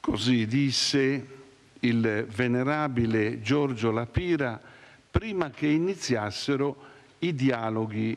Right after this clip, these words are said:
sul Mediterraneo. "Salgo alla Verna perché considero la Verna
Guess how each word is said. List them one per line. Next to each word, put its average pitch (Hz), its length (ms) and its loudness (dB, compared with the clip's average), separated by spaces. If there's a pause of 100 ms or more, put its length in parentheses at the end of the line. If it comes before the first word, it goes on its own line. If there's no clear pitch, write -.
sul 151 300 0
Mediterraneo. 98 1040 -2 (1200)
"Salgo 185 880 -2
alla 143 260 -2
Verna 98 720 -6 (600)
perché 185 440 0
considero 123 840 0
la 131 140 -2
Verna 165 580 -2